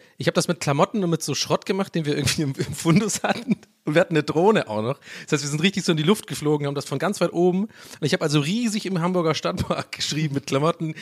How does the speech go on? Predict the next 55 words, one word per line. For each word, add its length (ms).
„Ich 280
hasse 300
Kinder.“ 500
<laughs> 1400
Und 260
das 160
war 160
ja 100
der, 160
also 160
das 120
ist 40
ja 80
die 120
Grundidee 360
gewesen, 300
wir 40
haben 80
auch 80
in 60
der 120
Redaktionssitzung 640
alle 180
so 140
gelacht 320
und 100
so, 120
aber 120
ich 80
fand's 320
cool, 140
dass 160
wir 60
damals, 420
deswegen 360
finde 160
ich 60
die 80
Matz 200
so 80
geil, 260
weil 120
sowas 220
macht 220
man 80
dann 120
oft 200
dann 80
einfach 260
nicht, 220
weil 80
du 100
brauchst 240
eine 80
Drohne, 460